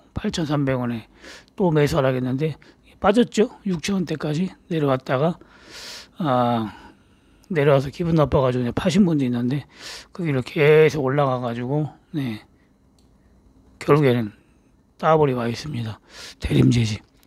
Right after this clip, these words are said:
뭐 안심정보 여러분들이 조금 빠진다고 막 실망하고 이렇게 하는 경우 분들이 있는데, 아, 주식은 뭐 빠질 수도 있다고 했잖아요. 그거 좀 빠진다고 해가지고 실망하고 놀래고 이렇게 하면은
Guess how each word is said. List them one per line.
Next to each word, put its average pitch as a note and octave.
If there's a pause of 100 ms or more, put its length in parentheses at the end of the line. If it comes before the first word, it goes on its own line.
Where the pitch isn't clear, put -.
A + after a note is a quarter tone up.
(220)
뭐 E3
안심정보 F3
여러분들이 D#3
조금 E3
빠진다고 E3+
막 C#3
실망하고 F3+
이렇게 C3
하는 D#3
경우 C#3 (280)
분들이 D3+
있는데, C3 (680)
아, D3
주식은 G3
뭐 D3+ (260)
빠질 A3+
수도 E3+
있다고 D#3+
했잖아요. D3
그거 D3
좀 D3
빠진다고 F#3
해가지고 C3+
실망하고 D#3+
놀래고 C#3+
이렇게 C3+
하면은 C#3